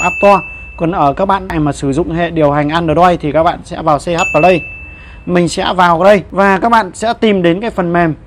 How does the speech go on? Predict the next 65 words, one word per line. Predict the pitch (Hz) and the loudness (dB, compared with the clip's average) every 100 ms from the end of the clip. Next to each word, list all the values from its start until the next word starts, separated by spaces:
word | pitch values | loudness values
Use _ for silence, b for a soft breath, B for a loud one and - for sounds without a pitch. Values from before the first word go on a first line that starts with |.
| - | 0
F | 233 | 0
P | - - 214 214 | 0 0 2 2
T | 214 208 | 2 2
Play. | - 180 202 165 - 185 | 4 4 2 -2 -8 -2
Thì | 190 | -2
thực | 185 196 - | -2 -4 2
tế | 190 233 | 2 0
thì | 214 | -4
cũng | - 254 262 | -8 -12 -4
có | 233 240 | -4 2
rất | 285 339 | 0 2
nhiều | 208 | 0
cái | 196 | 2
phần | 202 180 | -2 -2
mềm | 180 170 | 0 0
để | 160 143 | 2 2
xem | 196 185 | 0 -4
phim, | 220 196 | -4 -4
để | 151 | -4
xem | 139 185 | -6 -8
bóng | 190 | -4
đá. | 185 180 208 b b b | -2 -2 -2 b b b
Nhưng | 226 185 | -6 -6
khi | 208 208 | -2 -2
mình | 180 160 | 0 0
đã | 170 180 | 0 2
qua | 196 180 | 2 2
trải | 127 139 | 0 0
nghiệm | 175 - | -2 -2
thì | 156 | -6
mình | 151 147 | -6 -6
đã | 139 151 | -4 -6
thấy | 165 165 196 | -6 -6 -4
phần | 170 147 | -2 2
mềm | 151 | 2
này | 143 131 B B B | 2 -2 B B B
khá | 170 214 | 4 4
là | 226 | 4
ổn | 143 143 | 2 4
định, | 196 - - B B - | 2 0 -20 B B -8
cho | 180 | -4
nên | 180 170 | -2 0
mình | 156 147 143 | 0 0 0
muốn | 160 | 0
giới | 185 208 | 0 -2
thiệu | 208 - | 0 -2
cho | 180 | -4
các | 208 | 0
bạn. | 208 190 | 0 4
Các | 202 | 4
bạn | 196 160 | 4 0
sẽ | 190 226 | -6 -2
vào | 175 170 160 151 156 | 2 2 2 0 0
cửa | 147 | 2
hàng, | 160 151 | 2 0
các | 165 | 0
bạn | 185 165 | 0 -2
sẽ | 180 - | -8 -2
góp | 202 208 | -2 2
gõ | 277 240 | 2 2
là | 185 147 B B | 0 -2 B B
F | 196 226 | 0 0
P | - 196 185 | 4 4 6
T | 202 185 - | 4 4 4
Play | 156 185 | 6 6